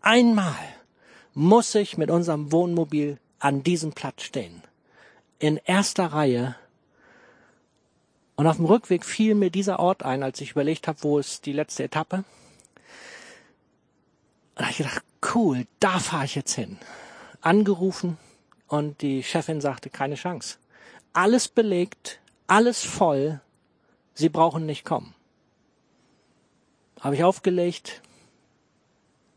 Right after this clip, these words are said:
hab innegehalten und spürte in meinem Herzen,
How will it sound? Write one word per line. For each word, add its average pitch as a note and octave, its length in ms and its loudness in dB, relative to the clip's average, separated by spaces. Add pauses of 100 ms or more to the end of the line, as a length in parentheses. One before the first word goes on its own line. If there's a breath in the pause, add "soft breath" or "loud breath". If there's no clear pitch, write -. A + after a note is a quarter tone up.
(680)
hab - 160 -10 (600)
innegehalten D#3+ 880 0 (720 soft breath)
und D3 140 -6
spürte - 580 0
in D#3 180 -6
meinem D3 280 -6
Herzen, C#3+ 520 -8